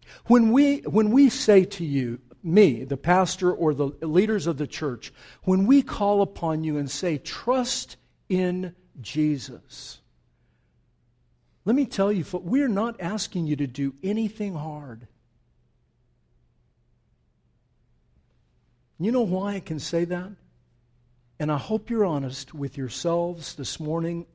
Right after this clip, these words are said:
like I've been with myself this week in preparing. We're not asking you to do anything extraordinary when we ask you to trust Jesus Christ with your life.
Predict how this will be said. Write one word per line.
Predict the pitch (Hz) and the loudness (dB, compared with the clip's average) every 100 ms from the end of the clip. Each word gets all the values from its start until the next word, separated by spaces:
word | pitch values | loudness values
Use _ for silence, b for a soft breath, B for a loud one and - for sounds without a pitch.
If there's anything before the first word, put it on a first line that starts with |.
| - | -12
like | 123 - | -12 -6
I've | 147 147 127 | -4 -4 -4
been | 151 151 151 | -4 -2 -4
with | 131 - | -8 -8
myself | 139 147 - 147 139 | -8 -8 -6 -8 -8
this | 151 131 147 | -14 -14 -8
week | 143 156 156 156 | -2 -2 -2 -8
in | 127 | -12
preparing. | - 123 151 151 165 175 165 _ _ _ _ _ _ _ _ _ _ _ _ _ _ _ _ | -12 -14 -10 -10 -8 -12 -16 _ _ _ _ _ _ _ _ _ _ _ _ _ _ _ _
We're | 160 | -6
not | 220 233 | -4 -2
asking | 180 156 - 170 | -2 -4 -6 -6
you | 139 | -6
to | |
do | 120 131 123 | -4 -8 -6
anything | 143 156 151 151 151 151 - _ _ _ _ | -6 -6 -6 -8 -8 -10 -20 _ _ _ _
extraordinary | 143 - - 143 120 123 110 110 - _ _ _ _ _ _ _ _ _ | -14 -14 -10 -8 -8 -10 -12 -16 -20 _ _ _ _ _ _ _ _ _
when | 139 123 | -8 -4
we | 143 139 | -2 -2
ask | 139 - | -4 -8
you | 139 | -12
to | 123 | -12
trust | - 131 110 - | -12 -12 -12 -12
Jesus | 123 117 107 110 - | -12 -12 -12 -16 -16
Christ | - 110 107 - | -14 -12 -14 -16
with | 113 - | -20 -18
your | 127 | -18
life. | 117 113 107 _ _ | -16 -18 -20 _ _